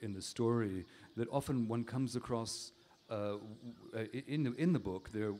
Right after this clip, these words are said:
waves of people who left for one reason, coming back for another reason. Uh, one of the, the, the beginning of the book, you talk a lot about Germans trying to escape through this last bit of border in Eastern Europe, trying to escape from East Germany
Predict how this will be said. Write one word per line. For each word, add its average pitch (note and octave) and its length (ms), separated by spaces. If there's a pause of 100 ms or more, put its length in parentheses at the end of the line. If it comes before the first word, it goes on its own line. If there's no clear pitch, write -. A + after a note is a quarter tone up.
waves A#2 420
of G2+ 140
people A#2 340
who A2+ 420
left A#2 300
for G#2+ 300 (160)
one A2 200
reason, A2 440 (200)
coming A#2+ 220
back A2 240
for A2+ 120
another G#2+ 220
reason. G#2 360 (340)
Uh, A2 140 (320)
one C3+ 160
of A2+ 120
the, A2 360
the, G#2+ 220
the G#2+ 120
beginning C3 240
of E3+ 80
the C3 60
book, A2+ 200
you A#2 60
talk B2 240
a - 20
lot A2+ 160
about G#2+ 260 (200)
Germans A#2+ 480
trying G#2+ 320
to G2+ 320
escape A#2 420
through C#3 260
this A#2 220
last A#2 320
bit A2+ 120
of F#2+ 180
border A2 300
in G2 120
Eastern G#2+ 300
Europe, G#2 260 (560)
trying C#3 160
to - 20
escape C#3+ 260
from B2 200
East D3+ 180
Germany A2 480